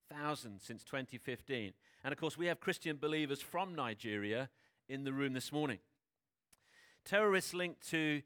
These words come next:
Islamic State regularly kill Christian believers in Mozambique, in northern Mozambique in particular, raping Christian women and killing Christian children. Buddhist monks regularly disrupt Christian services in Sri Lanka,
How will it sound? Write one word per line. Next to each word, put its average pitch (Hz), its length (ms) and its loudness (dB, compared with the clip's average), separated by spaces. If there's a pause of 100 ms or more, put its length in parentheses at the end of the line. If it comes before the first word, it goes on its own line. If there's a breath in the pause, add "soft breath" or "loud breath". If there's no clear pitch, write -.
(180 soft breath)
Islamic 151 440 2
State 170 460 0
regularly 175 560 2
kill 135 260 0
Christian 151 400 -4
believers 135 640 2 (300 soft breath)
in 131 120 -6
Mozambique, 139 680 2
in 139 100 -2
northern 151 280 4
Mozambique 123 460 0
in 135 60 -12
particular, 143 380 -2
raping 165 400 0
Christian 139 440 -4
women 131 360 -2 (320 soft breath)
and 131 120 -12
killing 139 440 2 (340 soft breath)
Christian 131 480 -4
children. 131 440 -2 (840 soft breath)
Buddhist 175 360 6
monks 156 320 0
regularly 151 400 4
disrupt 147 420 0 (320)
Christian 147 320 -4
services 175 500 2
in 139 60 0
Sri 156 220 0
Lanka, 214 400 0